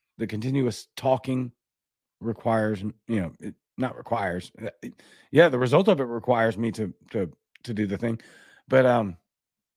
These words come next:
uh, all the talking releases the juices in my face. Now, anyway, enough of that. Let's watch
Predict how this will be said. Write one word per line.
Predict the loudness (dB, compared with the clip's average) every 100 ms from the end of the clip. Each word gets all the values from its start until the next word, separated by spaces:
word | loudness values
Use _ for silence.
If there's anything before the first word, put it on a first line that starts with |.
| _ _ _ _ _ -20 -20 _ _ _ _ _ _ _ _ _ _ -8
uh, | -8 0
all | 2
the | 2
talking | 2 2 2 2 -4 -4 -10
releases | -4 -2 0 -2 -4 -10 -10 -6
the | -4
juices | -4 -4 -4 -6 -14 -10
in | -10
my | -8 -10
face. | -8 -8 -10 -20 -20 _ _ -10
Now, | -8 -10 _ -8
anyway, | -6 -6 -10
enough | -6 -4
of | -4
that. | -8 -12 _
Let's | -4 -4 -6
watch | -4 -2 -2 -4 -10